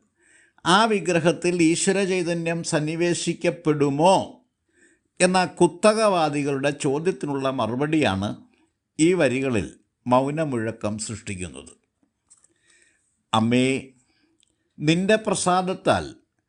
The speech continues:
സർവർക്കും മനപ്രസാദമുണ്ടാകുമെന്നുള്ള കാര്യത്തിൽ യാതൊരു തർക്കവുമില്ല. ജ്ഞാനസ്വരൂപിണിയായ അമ്മയുടെ പ്രഭാവത്തെ കുത്തകാവകാശമാക്കി തീർക്കാൻ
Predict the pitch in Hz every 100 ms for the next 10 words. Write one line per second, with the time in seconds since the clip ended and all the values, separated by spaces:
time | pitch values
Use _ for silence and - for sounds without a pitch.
0 | _ _ _ - 175 175 196 214 214 208
1 | 190 175 185 196 185 196 185 190 196 170
2 | 165 175 190 196 190 190 190 185 175 180
3 | 170 190 180 131 127 160 180 196 202 190
4 | - 190 196 170 107 76 - _ _ _
5 | _ _ _ _ _ _ _ _ _ 156
6 | 165 185 196 - 175 165 185 202 196 190
7 | 180 170 165 156 123 135 160 165 160 165
8 | - 120 95 - 151 170 143 139 71 -
9 | _ _ _ _ _ _ _ - 165 165
10 | 202 208 196 180 165 160 156 156 143 135
11 | 143 - 131 - 135 117